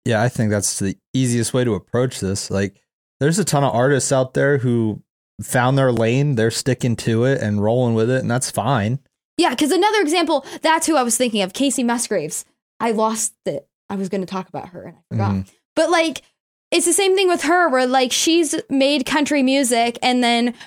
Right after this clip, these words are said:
Speaker 2: her music has, like, kind of changed throughout time. And I believe one year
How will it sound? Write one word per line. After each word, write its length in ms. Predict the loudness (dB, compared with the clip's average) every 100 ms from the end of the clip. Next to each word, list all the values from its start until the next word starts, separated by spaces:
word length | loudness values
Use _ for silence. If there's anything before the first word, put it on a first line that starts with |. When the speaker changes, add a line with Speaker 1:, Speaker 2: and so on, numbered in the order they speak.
| -2
Speaker 2:
her 100 | 2
music 320 | 2 2 2
has, 220 | 2 2
like, 180 | 2 0
kind 220 | 2 0
of 140 | 0 -2
changed 600 | 0 2 2 2 0 0
throughout 280 | 0 0 0
time. 440 | 0 2 0 -2 -6 -6
And 80 | -2
I 60 | 0
believe 520 | 0 0 2 0 0
one 280 | 0 0 0
year 420 | 0 2 0